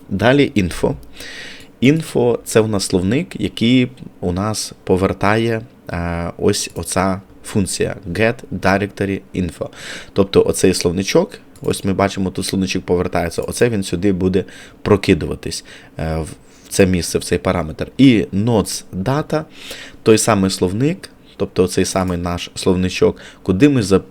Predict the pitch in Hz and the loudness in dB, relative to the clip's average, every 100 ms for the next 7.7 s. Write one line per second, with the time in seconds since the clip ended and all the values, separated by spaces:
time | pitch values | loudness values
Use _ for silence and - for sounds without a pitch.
0 | - 92 87 98 123 131 104 101 92 92 | -8 -2 0 2 0 0 -2 -2 -2 -2
1 | 85 117 127 - 101 98 87 87 92 92 | 0 0 -2 -2 2 2 2 0 0 0
2 | 101 139 196 - - - 113 123 - - | 0 0 -2 -8 -20 -4 0 0 -4 -8
3 | 87 95 - 92 - - 87 92 87 - | -6 -4 -2 -4 -6 -10 -4 -2 -2 -6
4 | - - - - - - - - - 78 | -10 -14 -14 -18 -20 -20 -12 -10 -8 -4
5 | - 90 - 95 117 135 90 87 - 104 | 0 0 0 -2 -2 -2 -2 -4 -2 0
6 | 95 92 87 - - - - - - 87 | 0 -2 -6 -12 -18 -16 -18 -20 -8 -6
7 | - 101 92 87 - 82 80 | 2 6 6 4 -2 -4 -4